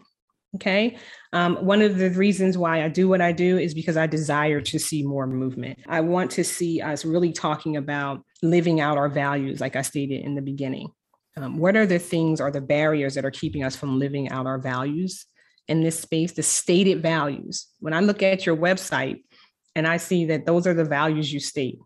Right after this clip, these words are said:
inclusion, trust, um, you know, transparency, customer focus, and I don't see your behaviors in alignment, I wanna see training that addresses that. Like, what are the psychological barriers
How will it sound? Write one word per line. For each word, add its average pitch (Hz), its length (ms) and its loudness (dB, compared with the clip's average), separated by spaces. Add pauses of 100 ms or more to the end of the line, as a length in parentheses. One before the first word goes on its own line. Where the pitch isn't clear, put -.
(220)
inclusion, 156 540 0
trust, 143 600 -4 (400)
um, 131 640 -4 (120)
you 165 100 2
know, 139 260 0
transparency, 147 960 0
customer 165 680 0 (300)
focus, 160 640 0 (460)
and 156 420 0
I 170 100 2
don't 208 160 6
see 202 160 0
your 180 140 4
behaviors 170 560 0
in 175 100 2
alignment, 170 580 0
I 180 100 2
wanna 240 240 6
see 220 180 2
training 175 440 4
that 151 120 2
addresses 143 480 -2
that. 131 220 -4 (680)
Like, 147 120 -4
what 175 160 4
are 226 60 4
the 185 220 4
psychological 170 920 2
barriers 139 760 0